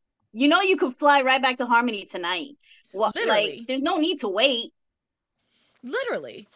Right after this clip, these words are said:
Speaker 2: Why are y'all staying here? And how did the day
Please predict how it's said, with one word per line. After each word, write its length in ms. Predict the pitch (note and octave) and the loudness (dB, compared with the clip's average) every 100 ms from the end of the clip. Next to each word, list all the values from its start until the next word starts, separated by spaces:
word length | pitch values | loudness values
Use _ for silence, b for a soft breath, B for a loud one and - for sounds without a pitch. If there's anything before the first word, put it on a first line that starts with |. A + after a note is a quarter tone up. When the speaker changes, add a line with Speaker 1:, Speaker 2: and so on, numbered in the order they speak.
| _ | _
Speaker 2:
Why 360 | - G3 G4 C5 - | -16 -8 -6 -6 -4
are 240 | C#4+ C5+ | -4 -4
y'all 260 | G#3+ E3+ F#3 | -4 -8 -8
staying 360 | - F3 D#3+ | -10 -10 -10
here? 300 | E3+ D#3+ C#3 _ B B B - | -14 -14 -16 _ B B B -8
And 280 | D5 C#5 - _ _ _ _ _ _ _ _ _ _ | -8 -8 -18 _ _ _ _ _ _ _ _ _ _
how 160 | - B4 D#5+ C#5+ | -6 -2 0 -2
did 180 | F#4+ | -8
the 40 | B3 | -12
day 520 | F3 G#3+ B3+ E3+ F3 | -8 -6 -6 -8 -16